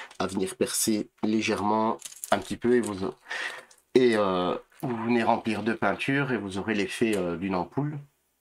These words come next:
Et ensuite, on vient compléter tout ça avec une petite planche de photodécoupe, alors qui est quand même pas mal fournie, hein, pour, euh, pour l'engin. Ici, on a une petite antenne, euh, on a des petits crochets de levage, je pense.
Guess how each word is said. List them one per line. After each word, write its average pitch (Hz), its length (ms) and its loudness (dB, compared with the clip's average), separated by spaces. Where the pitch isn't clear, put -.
Et 143 100 4
ensuite, - 560 2
on 156 120 4
vient 139 240 4
compléter 135 520 0
tout - 120 -6
ça - 320 2
avec 117 400 2
une 160 200 0
petite 131 300 -4
planche 123 380 0
de 139 80 0
photodécoupe, 120 600 -2
alors 120 200 2
qui 107 120 -4
est 101 40 -6
quand 120 120 0
même 127 160 0
pas 113 100 4
mal 101 180 0
fournie, 131 340 -2
hein, 123 160 0
pour, 101 180 -2
euh, 92 120 0
pour 95 220 -4
l'engin. 92 440 0
Ici, - 140 -4
on 95 80 0
a 90 40 -2
une 82 120 -4
petite - 240 -10
antenne, 104 600 -2
euh, 85 100 -4
on 85 200 -4
a 85 60 -4
des 85 140 -4
petits - 200 -12
crochets - 360 -2
de 85 100 -8
levage, 101 400 0
je 113 100 -4
pense. 120 500 -4